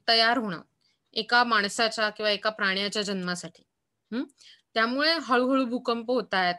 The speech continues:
खंड जोडली जातायत, विखरतायत, जे काही होत होतं ते. ओके? आणि त्यामुळे ते जे भूकंप होत होते, आता हे जे डायनासोर होते, तुम्हाला, तुम्ही बघितलं असेल,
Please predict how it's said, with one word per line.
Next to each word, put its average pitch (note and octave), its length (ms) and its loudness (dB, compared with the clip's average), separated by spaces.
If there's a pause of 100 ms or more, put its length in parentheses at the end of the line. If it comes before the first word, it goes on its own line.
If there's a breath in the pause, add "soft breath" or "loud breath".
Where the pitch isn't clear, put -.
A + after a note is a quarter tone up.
खंड A3 280 -2
जोडली G#3 440 -2
जातायत, F3+ 500 -2
विखरतायत, G3 640 -4
जे G#3 160 -2
काही C#4 180 -2
होत E3+ 200 -8
होतं D#3+ 180 -12
ते. D#3 120 -16 (540)
ओके? A3 220 -2 (440 loud breath)
आणि A#3+ 300 2
त्यामुळे C4 400 2
ते C#4+ 220 -2
जे D4 100 2
भूकंप C4+ 460 -2
होत C#4 120 0
होते, A3 160 -2
आता G#3+ 160 2
हे B3+ 140 0
जे B3+ 120 0
डायनासोर B3 460 0
होते, A#3+ 260 0
तुम्हाला, A#3 400 -2
तुम्ही - 300 -2
बघितलं C#4 400 0
असेल, E3+ 240 -6